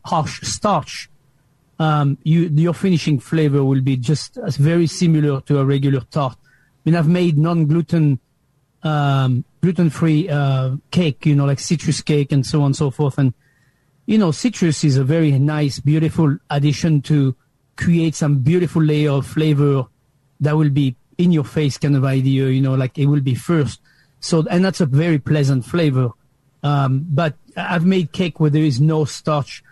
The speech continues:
other than gluten-free flour and ground almond. And that tastes very delicious. You know, you just have to cook it all the way, make sure it's cooked all the way, just like flour. Um, and then, you know, sweetener, you just use, um, the, the,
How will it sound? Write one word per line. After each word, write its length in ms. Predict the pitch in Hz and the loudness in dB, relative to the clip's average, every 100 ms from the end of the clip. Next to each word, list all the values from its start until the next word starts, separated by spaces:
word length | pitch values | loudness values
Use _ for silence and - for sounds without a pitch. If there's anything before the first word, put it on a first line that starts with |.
| _ | _
other 180 | 156 156 | -2 0
than 300 | 156 151 135 - _ _ | 2 2 0 -4 _ _
gluten-free 500 | 147 185 175 151 170 | -2 0 0 0 -2
flour 460 | 151 160 151 151 143 | -2 -2 0 0 2
and 140 | 139 | 0
ground 280 | 127 143 143 | 0 0 0
almond. 460 | 139 170 147 131 131 _ _ _ _ _ | 0 0 2 0 -2 _ _ _ _ _
And 300 | 147 147 147 | -4 0 0
that 200 | 156 165 | 0 -2
tastes 360 | 185 156 - _ _ - | -2 -2 -4 _ _ -4
very 280 | 139 156 | 0 0
delicious. 640 | 135 135 139 147 139 117 - | 0 0 0 0 -2 -2 0
You 60 | |
know, 100 | 139 | 0
you 140 | 139 131 | 2 0
just 200 | 131 - | -2 -4
have 120 | 139 | -4
to 100 | 131 | -2
cook 260 | - 196 | -2 -2
it 140 | 180 170 | -2 0
all 100 | 185 | 0
the 100 | 185 | 2
way, 180 | 185 190 | 2 2
make 160 | 151 | 0
sure 180 | - 151 | 0 0
it's 100 | 139 | 0
cooked 240 | - 151 | -4 -2
all 60 | 156 | 0
the 80 | 151 | 2
way, 80 | 151 | 2
just 180 | 202 226 | -2 -4
like 140 | 190 | -6
flour. 400 | - 156 170 143 - _ _ _ _ _ _ - | -4 -2 -2 -2 -6 _ _ _ _ _ _ -2
Um, 440 | 151 143 139 139 - | 0 2 0 -2 -4
and 240 | - 156 160 | -2 2 2
then, 280 | 156 151 135 | 2 0 -2
you 120 | - 175 | -4 -2
know, 160 | 143 | -2
sweetener, 440 | 127 - 170 165 170 | -2 -4 -2 0 2
you 140 | 156 | 2
just 260 | 143 147 - | 0 -2 0
use, 260 | 160 127 _ _ _ _ _ _ | 0 -2 _ _ _ _ _ _
um, 500 | - 156 147 143 139 - _ | -4 0 0 0 -2 -4 _
the, 140 | 147 151 | -2 -2
the, 800 | 131 143 156 147 139 135 131 | 0 0 0 0 0 0 -2